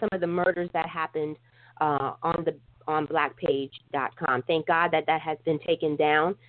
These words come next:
and we pray that it stays down. So tonight I, um, have with me in the virtual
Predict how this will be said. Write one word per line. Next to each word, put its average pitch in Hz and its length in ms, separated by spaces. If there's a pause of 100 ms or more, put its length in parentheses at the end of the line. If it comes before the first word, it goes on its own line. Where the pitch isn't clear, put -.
and 147 80
we 143 120
pray 147 240
that 143 160
it 127 160 (160)
stays 135 340 (260)
down. 131 420 (420)
So 220 180 (100)
tonight 226 540
I, 202 260 (120)
um, 180 320
have 202 340 (260)
with 208 200
me 190 240
in 190 80
the 180 80
virtual 170 440